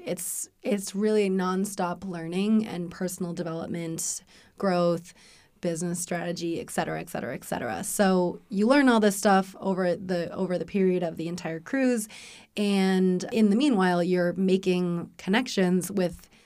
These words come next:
humans from all over the world that are all there for the same exact reason as you. So you just walk away with so many great friends, network connections,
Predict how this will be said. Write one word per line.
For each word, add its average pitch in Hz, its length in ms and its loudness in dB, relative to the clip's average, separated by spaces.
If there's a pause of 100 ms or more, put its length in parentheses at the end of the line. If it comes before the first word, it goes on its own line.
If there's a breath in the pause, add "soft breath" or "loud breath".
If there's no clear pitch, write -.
(240 soft breath)
humans 208 540 2
from 190 320 0
all 220 220 4
over 196 240 4
the 180 100 0
world 196 500 6
that 180 400 2
are - 140 -2
all 196 200 2
there 180 200 2
for 180 140 -8
the 170 100 -6
same 175 380 -6
exact 175 440 -6
reason 175 300 -8
as 151 180 -8
you. 160 240 -8
So 165 380 -2 (360 loud breath)
you 208 120 2
just 196 180 -2
walk 185 220 2
away 180 200 2
with 165 160 -2
so 170 220 -6
many 170 440 -6 (120)
great 165 300 -4
friends, 214 720 4 (360 loud breath)
network 190 560 2 (100)
connections, 185 1000 0